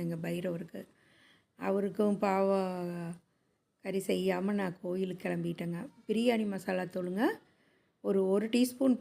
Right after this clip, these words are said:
சேர்த்திக்கிங்க. இது ஆப்ஷன் தான், உங்களுக்கு தேவைன்னா போட்டுக்கலாம். நான் கொஞ்சம் கரம் மசாலாவும் ஒரு கால் டீஸ்பூன் போட்டிருக்கிறேங்க. ஆ, அது ரெண்டுமே போட்டுக்குங்க, கொஞ்சம் நம்ம டேஸ்ட்டுக்கு வர்றதுக்காக தாங்க.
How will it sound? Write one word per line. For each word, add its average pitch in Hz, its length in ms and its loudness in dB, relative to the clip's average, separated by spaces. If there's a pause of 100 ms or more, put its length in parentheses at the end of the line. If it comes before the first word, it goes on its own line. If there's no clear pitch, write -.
(100)
சேர்த்திக்கிங்க. 165 540 0 (680)
இது 220 160 6 (100)
ஆப்ஷன் 214 520 4
தான், 202 120 0
உங்களுக்கு 185 360 0
தேவைன்னா 180 500 -2
போட்டுக்கலாம். 185 500 -6 (480)
நான் 220 260 -2
கொஞ்சம் 208 360 2
கரம் 208 280 2
மசாலாவும் 214 640 2
ஒரு 185 200 -2
கால் 175 240 -2
டீஸ்பூன் 180 400 -4
போட்டிருக்கிறேங்க. 170 560 -6 (1040)
ஆ, 185 100 -8 (460)
அது 185 140 0 (100)
ரெண்டுமே 254 440 6
போட்டுக்குங்க, 175 500 0 (480)
கொஞ்சம் 196 280 -2
நம்ம 185 140 -2
டேஸ்ட்டுக்கு 214 600 4
வர்றதுக்காக 180 680 -2
தாங்க. 170 280 -4